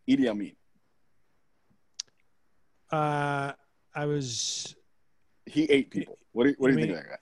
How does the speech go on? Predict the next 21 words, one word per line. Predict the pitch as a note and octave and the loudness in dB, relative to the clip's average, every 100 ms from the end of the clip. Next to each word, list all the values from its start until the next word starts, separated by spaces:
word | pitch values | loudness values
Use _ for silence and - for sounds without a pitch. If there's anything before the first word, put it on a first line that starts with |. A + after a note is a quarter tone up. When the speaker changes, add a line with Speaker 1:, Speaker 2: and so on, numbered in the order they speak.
| - | -8
Speaker 2:
you | D3+ | -4
mean | D3+ C#3 | -4 -4
Forrest | - D3 D3 C3 - | 0 2 2 0 -2
Whitaker? | C#3+ D#3+ F3 E3+ D3+ - _ _ _ _ - | -2 -2 -4 -4 -6 -14 _ _ _ _ -18
Speaker 1:
<laughs> | - - - _ - _ _ _ _ _ _ _ - - - - _ | -14 -14 -14 _ -20 _ _ _ _ _ _ _ -14 -12 -12 -16 _
Yes. | G#2+ A#2+ G2+ - - _ _ _ _ | 4 6 6 0 -12 _ _ _ _
The | - B2 | -2 2
same. | - B3+ | 6 6
Speaker 2:
Well, | |
I | F3+ | 6
studied, | - - F3+ A3 G#3+ | 4 4 4 2 -2
I | D#3 D3+ D3 | -4 -2 -4
studied | - - E3 D#3 D3+ | -2 0 2 2 2
that | D3+ D3 | 2 2
movie, | C#3+ F3+ E3+ C#3+ C3+ B2 - _ _ _ _ _ - | 0 0 2 0 0 -4 -12 _ _ _ _ _ -6
uh, | C3+ C3+ C3 C3+ C3 C#3 _ | -2 0 -2 -2 -4 -6 _
before | C#3 C3 C#3+ C#3+ C#3+ | -6 -4 0 2 4
becoming | C3+ C#3 C#3+ C#3+ B2+ | 2 0 -2 -2 -2
president | C#3 D#3 F3+ D3+ A#2+ | 0 0 -2 -4 -8
for | - C3+ | -6 -2
leadership | C3 D#3 F3+ - C#3+ | 0 2 2 0 -4